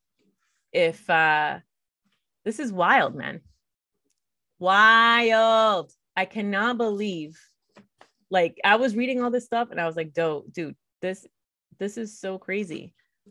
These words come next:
that this is, this was the original intention of the five oh one C three." Hush money, baby. Hush money.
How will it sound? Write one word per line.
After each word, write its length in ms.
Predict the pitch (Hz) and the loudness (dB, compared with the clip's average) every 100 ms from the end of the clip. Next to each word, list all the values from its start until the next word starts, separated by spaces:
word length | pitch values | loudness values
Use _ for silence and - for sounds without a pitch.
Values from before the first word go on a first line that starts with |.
| _ _ | _ _
that 380 | 180 175 170 156 | 0 0 -2 -8
this 240 | 190 190 | -8 -6
is, 300 | 208 190 - - _ | -8 -10 -12 -20 _
this 400 | 165 208 214 208 | -4 -2 0 -2
was 240 | 220 196 | -2 -2
the 160 | 185 170 | -2 -2
original 500 | 165 180 190 208 202 | -2 -4 -4 -4 -4
intention 580 | 175 165 170 170 165 | -8 -6 -8 -6 -8
of 140 | 156 156 | -8 -8
the 100 | 160 | -8
five 320 | - 160 165 | -2 -2 0
oh 80 | 165 | -2
one 240 | 151 151 | -4 -10
C 180 | 143 147 | -10 -12
three." 360 | 143 139 - 156 _ _ _ _ _ _ _ _ _ _ _ _ _ _ _ _ _ _ - _ _ _ _ _ _ _ | -8 -8 -8 -12 _ _ _ _ _ _ _ _ _ _ _ _ _ _ _ _ _ _ -20 _ _ _ _ _ _ _
Hush 320 | - 214 214 | 2 2 2
money, 280 | 196 175 165 | -2 0 0
baby. 440 | 156 170 165 170 - _ _ _ _ _ | 4 4 4 -4 -10 _ _ _ _ _
Hush 600 | 196 196 208 208 - - _ _ - - | 0 2 2 -2 -14 -20 _ _ -20 -16
money. 920 | 165 170 175 180 170 165 156 143 151 | -12 -6 -4 -4 -4 -6 -8 -10 -14